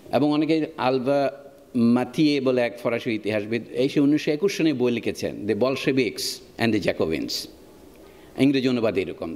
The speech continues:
কাজে বলছি যে এটা একটু আলোচনা করা যেতে পারে, আজকে সময় নেই, আমি করব না। তিনটা প্রশ্নেরই আমি উত্থাপন করব, এগুলো সমাধান করা যাবে না। যে উনিশশো সতেরো সনের যে বিপ্লবটাকে আমরা রুশ বিপ্লব বলছি, এটা অক্টোবর মাসে হয়েছিল, এই জন্য এটাকে অক্টোবর বিপ্লব বলা হয়। এখনকার হিসাব করলে দেখা যায় এটা নভেম্বর মাস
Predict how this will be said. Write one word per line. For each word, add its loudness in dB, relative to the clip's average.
কাজে 2
বলছি 0
যে 2
এটা -2
একটু -2
আলোচনা 0
করা 0
যেতে -4
পারে, 0
আজকে -4
সময় 0
নেই, 0
আমি -2
করব -4
না। -4
তিনটা 2
প্রশ্নেরই 0
আমি 0
উত্থাপন 2
করব, 0
এগুলো 0
সমাধান -2
করা -2
যাবে -4
না। -10
যে 0
উনিশশো 2
সতেরো -2
সনের 0
যে 2
বিপ্লবটাকে 0
আমরা 4
রুশ -2
বিপ্লব 0
বলছি, 0
এটা -2
অক্টোবর 0
মাসে -4
হয়েছিল, -2
এই 2
জন্য 2
এটাকে 0
অক্টোবর -2
বিপ্লব -2
বলা 0
হয়। -4
এখনকার 0
হিসাব -2
করলে 0
দেখা -2
যায় -4
এটা 0
নভেম্বর -2
মাস -6